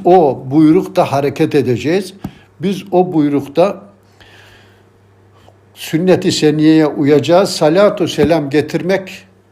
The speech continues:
çok âlâ güzeldir ama Allah'ın Nebisinin hayatını hayatımıza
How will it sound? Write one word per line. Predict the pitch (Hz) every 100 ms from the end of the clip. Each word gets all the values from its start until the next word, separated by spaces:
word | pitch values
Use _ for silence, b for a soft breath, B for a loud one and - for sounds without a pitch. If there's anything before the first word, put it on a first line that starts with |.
| _
çok | - 185 185 -
âlâ | 143 143 139 190 208
güzeldir | 165 127 143 127 180 208 - -
ama | 160 170 156 151
Allah'ın | 139 139 151 165 233 196
Nebisinin | 185 160 165 - 156 160 104 - b b b b b
hayatını | - 147 180 170 - 180 214
hayatımıza | - 156 165 165 165 160 160 131 202 143 101 -